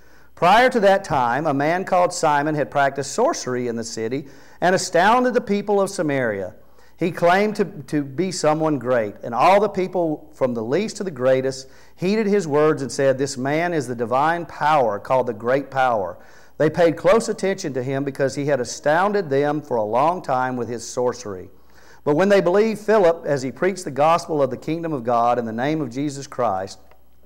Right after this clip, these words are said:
they were baptized, both men and women. Even Simon himself believed and was baptized."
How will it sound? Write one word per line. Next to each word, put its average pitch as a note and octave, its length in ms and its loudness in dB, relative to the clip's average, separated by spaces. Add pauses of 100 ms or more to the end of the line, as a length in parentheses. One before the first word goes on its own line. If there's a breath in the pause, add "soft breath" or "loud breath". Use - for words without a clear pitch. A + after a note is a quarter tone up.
(160)
they D3 140 4
were D3+ 120 2
baptized, B2+ 720 2
both C3 220 2
men C#3 200 -4
and C3 140 -6
women. G#2+ 320 -8 (380 soft breath)
Even D#3 240 0
Simon G3 480 0
himself C#3+ 580 0
believed B2+ 460 -4
and B2+ 180 -8
was A2 120 -10
baptized." A2 800 -6